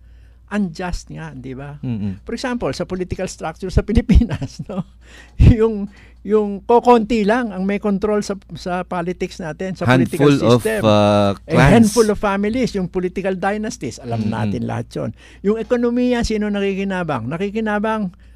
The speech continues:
Speaker 1: mga fifty families lang.
Speaker 2: Naku. Kaya pala.
Speaker 1: Nagde-develop yung economy, pero yung mga mahihirap, mahirap pa rin kasi ang nakikinabang, mga Fifty, forty, fifty families lang eh.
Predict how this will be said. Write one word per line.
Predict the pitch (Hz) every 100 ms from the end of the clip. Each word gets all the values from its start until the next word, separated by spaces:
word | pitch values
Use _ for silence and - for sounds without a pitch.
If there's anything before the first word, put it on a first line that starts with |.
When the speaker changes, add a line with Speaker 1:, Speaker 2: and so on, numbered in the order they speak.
| -
Speaker 1:
mga | - 170 190
fifty | 226 214 -
families | 202 190 185 185 180 -
lang. | 190 226 226
Speaker 2:
Naku. | 180 113 - 185 - - - - - - - - -
Kaya | 170 220 220
pala. |
Speaker 1:
Nagde-develop | 214 240 247 240 247 247
yung | 247
economy, | 226 240 240 233 208 175 175 - - - - - - -
pero | - 254 233 190 185 196 - -
yung | 220 233
mga | 233
mahihirap, | 240 214 226 220 208 208 208
mahirap | 190 214 214 220
pa | 196
rin | 156 151 180
kasi | 254 247 185 175 185 -
ang | 208 226
nakikinabang, | 247 226 226 208 185 151 151 170
mga | 190 196 - - -
Fifty, | 214 208 - 254 - -
forty, | - 233 233 254
fifty | 233 202 - 208
families | 185 185 180 170 -
lang | 185 175
eh. | 131